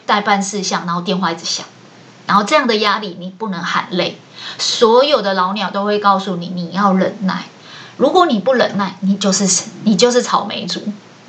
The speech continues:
但是你知道很有趣，我觉得八年级生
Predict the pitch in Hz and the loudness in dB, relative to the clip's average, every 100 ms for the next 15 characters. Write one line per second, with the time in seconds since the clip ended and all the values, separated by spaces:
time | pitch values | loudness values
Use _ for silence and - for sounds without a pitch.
0 | - - - - - - - - - - | -20 -20 -20 -20 -20 -20 -18 -16 -12 0
1 | 247 240 233 - - - - 196 190 226 | 0 4 2 2 -6 -20 -2 2 4 4
2 | 214 - - 196 202 190 - - 185 - | 4 0 -6 -2 2 2 0 -6 -8 -2
3 | 208 226 254 254 277 262 277 277 190 208 | 0 4 2 2 2 2 0 -4 -4 -4
4 | 202 190 190 - 196 196 214 | -6 -6 -6 0 2 2 0